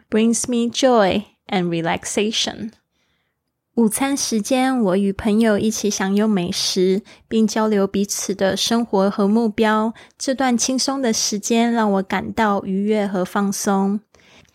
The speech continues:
In the afternoon, I continue to work hard, but also give myself some rest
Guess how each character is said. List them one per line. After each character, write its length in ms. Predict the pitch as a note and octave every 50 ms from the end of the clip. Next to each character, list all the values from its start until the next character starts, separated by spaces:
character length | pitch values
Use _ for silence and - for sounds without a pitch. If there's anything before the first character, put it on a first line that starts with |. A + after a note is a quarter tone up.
| - - - - - - - _ _ _
In 160 | - A3+ G#3+ G#3
the 120 | G3+ G#3
afternoon, 840 | G#3+ G#3+ A#3 A#3 - - D4 C#4+ D4 D#4 D4+ D4 C4 A3 G3+ G3 A3 - - _ _ _ _
I 180 | - - A3 G#3
continue 600 | - - A3+ A3+ - - D4 D4 D#4 D#4 C#4 C4
to 140 | - B3+ A3
work 320 | G#3 G#3+ G#3 G#3+ G#3+ A3
hard, 400 | - - A#3+ G#3 G#3+ A3 A3+ A3+ - - _ _ - _
but 140 | - G#3 G3
also 320 | - G3+ G#3 G#3 - A3 G3
give 240 | - - G#3+ F#3+
myself 520 | - G3+ F#3 F3 G3+ - - G#3+ G3 G#3 G#3
some 360 | - - A#3+ G#3 G3+ G3+ G3+
rest 500 | G3+ G3+ G3 F3 E3+ F#3+ - - - -